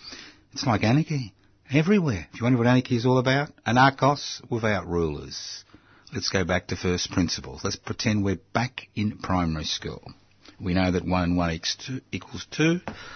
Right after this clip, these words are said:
although some of us thought it equaled eleven when we started.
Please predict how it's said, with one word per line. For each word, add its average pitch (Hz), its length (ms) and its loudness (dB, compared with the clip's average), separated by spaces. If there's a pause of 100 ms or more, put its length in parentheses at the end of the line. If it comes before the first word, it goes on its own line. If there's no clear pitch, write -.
(160)
although 85 200 -4
some 110 240 0
of 80 80 -2
us 80 180 -4
thought 92 160 0
it 92 120 0
equaled 120 320 2
eleven 98 460 4
when 80 120 -4
we 78 100 -6
started. 78 440 -4